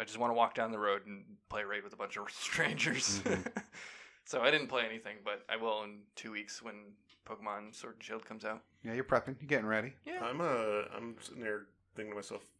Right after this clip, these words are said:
Speaker 3: uh, same day as the Star
Speaker 2: Star
Speaker 3: Wars
Speaker 2: Wars.
Speaker 3: game.
Speaker 2: Yeah.
Speaker 1: Yeah.
Speaker 3: So I'm like, "Fuck, which one do I wanna
Speaker 1: Fallen
Speaker 3: play?"
Speaker 1: Order.
Speaker 3: <laughs> Like,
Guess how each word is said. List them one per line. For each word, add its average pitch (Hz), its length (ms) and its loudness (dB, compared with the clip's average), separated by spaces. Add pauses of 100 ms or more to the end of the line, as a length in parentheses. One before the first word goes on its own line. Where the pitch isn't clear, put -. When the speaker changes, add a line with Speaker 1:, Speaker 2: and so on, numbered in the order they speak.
Speaker 3:
uh, 101 360 -4 (1000)
same 117 340 2
day 113 340 4
as 104 320 -4 (560)
the 98 260 -2
Star 123 240 4
Speaker 2:
Star 92 140 6
Speaker 3:
Wars 95 100 6
Speaker 2:
Wars. 92 120 2
Speaker 3:
game. 131 120 8
Speaker 2:
Yeah. 113 120 0 (100)
Speaker 1:
Yeah. 92 40 0
Speaker 3:
So 104 140 -2
I'm 104 80 -2
like, 101 160 -4
"Fuck, - 360 -8
which 110 140 -6
one 131 120 4
do 131 60 6
I 120 80 10
wanna 120 140 4
Speaker 1:
Fallen 151 320 8
Speaker 3:
play?" 120 60 4
Speaker 1:
Order. 127 320 4
Speaker 3:
<laughs> 131 40 0
Like, 117 280 4